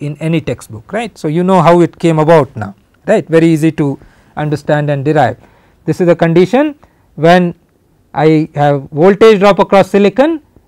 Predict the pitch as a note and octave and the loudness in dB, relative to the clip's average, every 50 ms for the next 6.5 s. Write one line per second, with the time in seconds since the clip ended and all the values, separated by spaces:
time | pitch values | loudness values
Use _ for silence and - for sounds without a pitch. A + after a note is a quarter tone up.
0 | _ - D#3+ F3+ F#3 F3+ - F#3 E3+ D#3 D#3+ D#3+ D#3+ - - A#3 C4 C#4 C4 G3 | _ -4 -2 -2 0 2 2 2 2 2 0 0 -2 -2 2 4 4 4 4 2
1 | - A#3 B3+ F#3+ - A#3 A3+ G#3 A3+ F#3 G3 G3 G3+ G3+ G3 G#3+ G#3+ G#3+ B3+ D#4 | 0 -2 -2 0 2 2 2 2 2 2 4 4 4 4 4 2 4 4 2 2
2 | E4+ E4 - _ _ _ _ _ _ _ _ _ - G3 G#3 A3+ F#3+ F3 A#3+ C#4 | 2 -2 -6 _ _ _ _ _ _ _ _ _ -2 0 2 2 4 4 2 4
3 | - A3+ G#3 G#3 G3 C4 C4 - B3+ A3+ F#3+ G#3+ B3+ C#4 D#4 D4 - A#3 G#3+ G3+ | 4 4 4 4 4 2 4 4 4 2 4 4 4 6 4 4 2 2 2 4
4 | G#3 A3+ A3 - B3 A#3 A#3+ A3+ - A3+ A3 - - A#3 A3 - A#3 A#3 - B3 | 4 4 4 2 2 2 2 4 2 2 2 0 -2 -2 2 2 2 2 2 2
5 | A#3 G3+ E3 G#3 A3 A3 G#3 A3+ A3+ G3+ - A3+ - A3 A3 A3 A#3+ G#3+ G#3+ - | 0 2 4 2 2 4 2 2 2 2 0 0 2 0 0 2 2 2 2 2
6 | - G#3 G3+ - - B3 B3+ C#4 D#4+ E4 | 2 0 0 2 2 2 2 2 0 -2